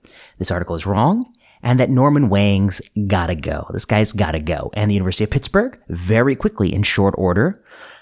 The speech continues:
they, um, removed him as director of the fellowship program in clinical electrophysiology,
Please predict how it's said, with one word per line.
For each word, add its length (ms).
they, 500
um, 380
removed 500
him 460
as 240
director 320
of 60
the 60
fellowship 360
program 320
in 60
clinical 280
electrophysiology, 880